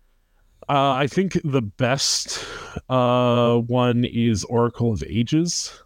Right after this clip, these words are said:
um, by far, but, uh, this is a common thing we're gonna kinda see through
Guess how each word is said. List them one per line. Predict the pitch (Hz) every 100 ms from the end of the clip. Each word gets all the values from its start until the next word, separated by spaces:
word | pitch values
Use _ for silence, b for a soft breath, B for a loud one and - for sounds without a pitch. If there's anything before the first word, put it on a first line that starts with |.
| b -
um, | 110 92 87 98 92 - b b b b _ _ _ -
by | 85 80
far, | - 92 120 165 170 B B B
but, | - 117 113 104 85 71 - - b b b _
uh, | 123 117 107 101 101 98
this | 113 131
is | 147 139
a |
common | - - 123 123 101
thing | 90 95
we're | 98
gonna | 98 92
kinda | 113 92
see | - - 104 104
through | - 98 98 98